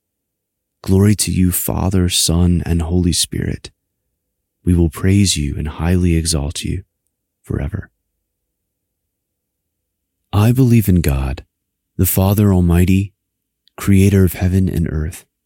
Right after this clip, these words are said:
I believe in Jesus Christ, his only Son, our Lord.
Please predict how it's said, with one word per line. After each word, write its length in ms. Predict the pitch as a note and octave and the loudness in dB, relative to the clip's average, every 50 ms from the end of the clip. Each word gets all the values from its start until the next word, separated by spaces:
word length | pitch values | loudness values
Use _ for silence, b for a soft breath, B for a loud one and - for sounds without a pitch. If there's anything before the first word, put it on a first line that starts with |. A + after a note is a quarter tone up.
| _ _ _ _ _ _ _ _ _ _ _ _ _ _ | _ _ _ _ _ _ _ _ _ _ _ _ _ _
I 140 | - G2 G2+ | -2 0 2
believe 280 | F#2 G2+ F#2+ G2 G2 F#2 | 4 4 4 4 4 6
in 120 | G2+ G2 | 6 6
Jesus 420 | F2 F#2 F#2+ F#2+ F#2 F#2 F#2 - | 6 4 4 2 2 0 -2 -4
Christ, 580 | - - - F2+ F2+ F2+ F2 - - - - - _ _ _ _ | -4 -4 -4 -2 -2 -2 -2 -2 -4 -6 -8 -12 _ _ _ _
his 180 | - - G2 - - | -6 -4 -4 -2 0
only 320 | - G2 A2 A2+ A#2+ A#2 A2 | 2 4 4 6 6 4 4
Son, 480 | - - - F#2 F2+ F2+ F2+ F2+ F2 - | 2 0 0 0 0 0 0 -2 -4 -4
our 280 | - E2 E2 E2 D#2+ D#2+ | -4 -4 -4 -4 -4 -4
Lord. 420 | - D2 D2+ D#2 - A2 A2 - | -6 -6 -6 -6 -8 -10 -12 -14